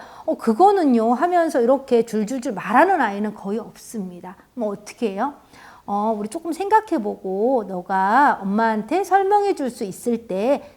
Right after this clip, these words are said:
그때 엄마한테 설명해 주면 어떨까? 엄마가 좀 기다려 줄까?"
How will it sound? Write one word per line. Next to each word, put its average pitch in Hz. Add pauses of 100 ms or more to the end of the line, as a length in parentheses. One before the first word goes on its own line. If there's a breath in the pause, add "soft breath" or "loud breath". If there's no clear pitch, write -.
(160 loud breath)
그때 233
엄마한테 190 (200 loud breath)
설명해 349
주면 294
어떨까? 185
엄마가 202
좀 226
기다려 285
줄까?" 269